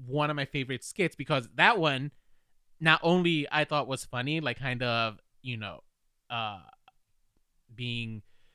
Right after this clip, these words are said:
of that, like, nineteen seventies comedy or sixties comedy, right? But it was also informative. I learned sub-, I did not know about this, the first black congresswoman.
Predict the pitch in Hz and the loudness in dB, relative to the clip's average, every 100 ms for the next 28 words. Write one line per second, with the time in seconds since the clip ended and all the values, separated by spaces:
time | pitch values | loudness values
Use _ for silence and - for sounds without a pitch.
0 | _ - - - 120 113 113 - 107 113 | _ -20 -20 -10 -10 -6 -8 -6 -10 -8
1 | 117 - 113 117 110 113 110 110 - - | -8 -8 -8 -8 -8 -8 -8 -10 -12 -12
2 | 120 120 117 92 87 98 107 - 90 95 | -8 -8 -8 -10 -14 -14 -14 -16 -16 -18
3 | - 107 76 95 101 110 - _ 135 131 | -18 -18 -16 -10 -8 -8 -12 _ -4 -4
4 | 127 - 143 151 - 139 135 131 185 180 | -4 -2 0 0 0 -2 0 -2 -2 0
5 | 349 139 117 156 160 151 165 175 170 - | 0 0 0 2 2 4 4 4 0 -14
6 | - - 160 165 - 127 165 170 196 202 | -12 -4 0 0 2 4 4 2 0 2
7 | 180 262 262 113 - 156 139 131 117 107 | 4 4 2 -4 -2 -2 2 2 2 -2
8 | _ _ _ - 127 135 - - - _ | _ _ _ -12 -4 -4 -4 -14 -16 _
9 | _ _ - 143 - 135 135 143 135 123 | _ _ -10 -8 0 0 -2 -6 -2 -2
10 | - - - - 135 110 113 120 110 101 | -2 -16 -20 -10 -8 -6 -8 -8 -10 -10
11 | 98 | -14